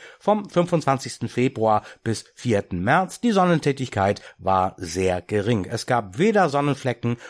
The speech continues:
noch Filamente. Die zehn Komma sieben Zentimeter Radiostrahlung der Sonne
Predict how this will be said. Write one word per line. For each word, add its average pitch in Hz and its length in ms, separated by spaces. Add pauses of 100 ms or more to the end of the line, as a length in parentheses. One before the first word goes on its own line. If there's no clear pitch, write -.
(120)
noch 104 320
Filamente. 101 800 (400)
Die 117 80
zehn 170 220
Komma 147 260
sieben 139 240
Zentimeter 127 580
Radiostrahlung 139 800
der 107 140
Sonne 127 340